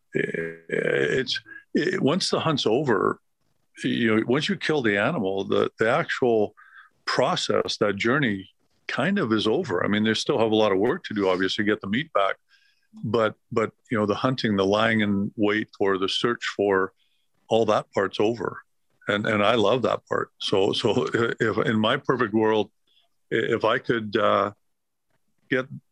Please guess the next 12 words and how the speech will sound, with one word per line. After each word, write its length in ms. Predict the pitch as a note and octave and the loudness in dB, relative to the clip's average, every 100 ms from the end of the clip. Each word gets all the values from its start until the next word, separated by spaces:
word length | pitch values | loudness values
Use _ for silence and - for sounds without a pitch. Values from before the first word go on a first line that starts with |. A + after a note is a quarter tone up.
| - | -4
the 240 | A#2+ A2+ | -2 0
animal 340 | A#2+ C3+ B2+ A2+ | 2 2 2 2
I'm 160 | G#2+ | 2
after 360 | G#2+ C3+ - G#2 | 2 0 0 -2
in 100 | G#2 | 0
the 80 | G2+ | 2
last 440 | A2 A#2+ G#2+ - | 2 2 0 -2
minute 300 | A2+ A#2+ A#2 | 0 0 2
of 200 | G#2 F2+ - | 0 -4 -6
the 60 | G2+ | 0
last 380 | G2 A2+ F#2+ - | 2 2 0 -2
day, 520 | A2 C#3 G#2+ G2+ | 0 0 0 -4